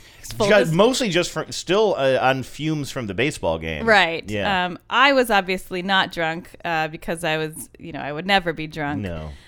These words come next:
Speaker 1: Um, no, but we'd all, you know, we'd all had a few. And as we were kind of getting ready to leave, he walks by again,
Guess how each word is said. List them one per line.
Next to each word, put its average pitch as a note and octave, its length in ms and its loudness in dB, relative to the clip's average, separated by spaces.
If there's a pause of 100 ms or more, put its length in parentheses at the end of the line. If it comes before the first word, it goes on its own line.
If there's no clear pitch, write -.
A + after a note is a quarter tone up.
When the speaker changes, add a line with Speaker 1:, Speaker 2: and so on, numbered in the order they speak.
(120)
Speaker 1:
Um, G3+ 360 4
no, C4 160 6
but D#4 140 2
we'd A#4 120 6 (100)
all, F#4+ 240 4
you E4+ 80 -4
know, A#3+ 60 0
we'd C4+ 100 2
all C#4 140 2
had C4+ 120 0
a A3+ 40 -2
few. E3 440 -4
And G#3 400 0 (420)
as B3 300 4
we D4+ 100 -2
were C#4 140 2
kind A3+ 260 -4
of G#3+ 60 -6
getting G#3 240 -2
ready G3+ 260 0
to G3 220 -6
leave, G3+ 380 -2 (400)
he C4+ 200 2
walks A3+ 400 4
by G#3 260 4
again, F#3 720 0